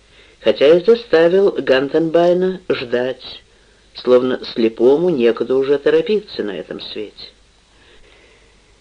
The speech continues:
Не выгоднее ли было бы, порой еще спрашивает себя Гантенбайн, стать глухим, а не слепым? Но теперь уже поздно об этом думать.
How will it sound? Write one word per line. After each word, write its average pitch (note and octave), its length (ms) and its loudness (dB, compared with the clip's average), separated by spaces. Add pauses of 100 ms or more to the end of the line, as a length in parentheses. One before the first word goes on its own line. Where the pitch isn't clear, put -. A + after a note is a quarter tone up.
(260)
Не D3+ 220 6
выгоднее B3+ 680 2
ли A#3 120 6
было G3 380 6
бы, E3+ 320 2 (180)
порой D3 320 4
еще C3 320 -6
спрашивает A2+ 640 -2
себя A2 280 -4
Гантенбайн, D#3+ 800 0 (580)
стать B2 300 -2
глухим, D#3 720 -2
а A2 120 -8
не F#2 120 -10
слепым? D#3 580 -6 (1400)
Но G3+ 200 4
теперь G3 380 0
уже E3 160 -4
поздно A#2+ 560 -2
об G#2+ 140 -12
этом G2 280 -14
думать. - 540 -20